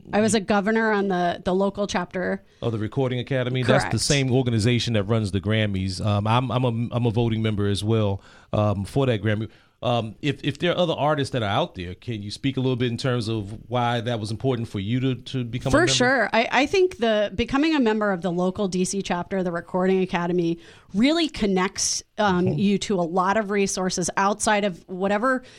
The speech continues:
Speaker 1: music community you have. And
Speaker 2: Mm-hmm.
Speaker 1: I, I feel like I was a pretty integral part of the D C music scene, um, both with the pop, regular pop music, and then was beginning, you know, to
Speaker 2: Mm-hmm.
Speaker 1: meet folks like you with the children's music.
Speaker 2: Yes.
Speaker 1: But it has broadened my,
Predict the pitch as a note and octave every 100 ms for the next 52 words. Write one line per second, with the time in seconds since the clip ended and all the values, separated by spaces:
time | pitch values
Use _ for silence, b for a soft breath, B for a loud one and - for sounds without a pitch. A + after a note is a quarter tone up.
0 | B B F#3+ A3 A#3+ C4 - A#3+ A#3 A3
1 | G3+ F#3 F3+ F#3+ D#3+ F3+ A3+ E4 - A#3
2 | C#4 - B3+ A#3 G#3 - G#3 A3 - G#3+
3 | G#3+ G#3 G3 B B B _ A3+ A3+ A#3
4 | A#3 G#3+ G3+ F#3+ - G3+ F#3+ F#3 G3 F#3+
5 | - G3+ G3 F#3+ F#3+ F#3+ F#3 G#3 - -
6 | G3+ F#3 F#3 G3+ G#3+ G#3 - F3+ F3+ E3+
7 | F#3+ F#3 F3 - F3+ - F#3+ F3+ F#3+ F3+
8 | F3 F3+ F3 F#3 F3+ F#3+ F#3 G3 F#3+ F#3
9 | G#3+ F#3 C4+ A#3+ G#3+ G#3+ B B F4 C#4
10 | G3 G3+ G3 - G3 - G3+ F#3 F#3+ F#3
11 | F#3 F#3 - A3 A3 F#3+ F3+ F#3 E3+ E3+
12 | E3 - G2+ F2 - - A#3 A#3+ C4+ C#4
13 | C4 G#3 F3+ G3 G3+ G#3 A3 A3 G#3 F#3
14 | F3 F3 E3+ E3